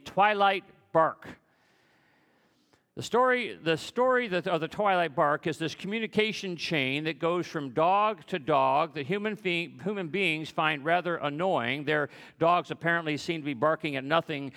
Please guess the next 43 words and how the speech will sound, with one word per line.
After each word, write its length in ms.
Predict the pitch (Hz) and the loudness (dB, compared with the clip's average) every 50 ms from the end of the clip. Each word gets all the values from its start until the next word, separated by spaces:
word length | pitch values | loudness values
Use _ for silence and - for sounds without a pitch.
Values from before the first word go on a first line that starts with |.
| - - - | -8 -2 0
at 160 | 139 131 - | 0 0 0
twilight, 560 | - - 196 202 202 165 127 120 127 147 - | 2 4 4 4 4 4 2 2 0 0 0
but 100 | 151 151 | -2 -2
what 160 | 156 160 151 | -2 -2 -2
they 140 | - 160 151 | 0 0 0
don't 280 | 139 175 233 269 247 202 | 2 2 0 0 0 0
know, 200 | 160 151 147 131 | 0 0 0 0
these 160 | 147 135 123 | -2 -4 -6
human 240 | 151 147 139 135 120 | -6 -6 -6 -4 -4
beings, 340 | 127 127 139 156 160 147 151 | -2 -2 -2 -4 -6 -8 -8
is 140 | 156 123 | -6 -2
that 160 | 156 156 156 151 | 0 0 0 0
in 140 | 160 156 | -2 -4
the 100 | 151 151 | -4 -4
Twilight 560 | - - 202 214 233 233 214 196 190 156 131 120 | -4 0 2 2 2 4 2 2 0 0 0 0
Bark, 320 | 180 156 147 151 - - - - - - - | 2 2 2 0 -2 -6 -14 -20 -20 -6 -2
an 140 | - 170 170 | -2 0 0
important 440 | 165 139 - 220 254 254 196 190 180 | -2 -2 2 2 2 2 0 -4 -2
message 520 | 175 196 240 233 - - 170 160 139 - | 2 4 4 4 2 0 -4 -6 -4 -4
is 160 | 180 156 120 | -4 -6 -4
being 280 | 123 175 175 165 160 160 | -2 -2 -2 -2 -2 -2
delivered 560 | 131 165 151 156 196 226 175 156 151 151 135 | -4 -4 -2 0 0 0 0 0 -2 -2 -2
from 240 | - - 160 151 147 | -4 -4 -4 -2 -2
one 280 | 170 202 233 233 208 185 | -2 -2 -2 -2 -4 -2
neighborhood 500 | 190 190 196 190 190 165 180 190 - - | -2 0 0 0 -2 -2 -2 -2 -4 -4
to 80 | 196 | -4
the 100 | 175 160 | -4 -4
next, 360 | 151 139 147 170 - - - - - - - - | 0 0 0 0 -2 -4 -14 -20 -20 -20 -8 -4
from 180 | - 185 165 | -2 -2 0
one 240 | 170 190 190 185 165 | 2 0 0 0 -2
town 400 | - 151 202 214 226 226 233 208 | -2 0 2 2 2 0 -2 -4
to 80 | 196 196 | -4 -4
the 100 | 156 143 | -4 -2
next, 280 | 131 139 160 - - | -2 -2 -2 -2 -4
from 200 | - - 175 165 | -4 -4 -4 -2
one 220 | 165 180 180 180 151 | 0 -2 -2 -2 -4
breed 380 | 123 170 202 220 233 233 214 | -4 -2 0 0 0 0 0
of 160 | 196 185 - - | -2 -4 -4 -4
canine 580 | - 226 240 240 226 185 165 147 143 143 147 | -2 0 0 0 0 -2 0 0 0 0 -2
to 120 | - - 156 | -4 -4 -4
the 120 | 139 131 | -4 0
next, 320 | 123 139 160 170 - - | 0 0 0 0 -2 -6
from 260 | - 180 160 151 147 | -4 -2 -2 -2 -4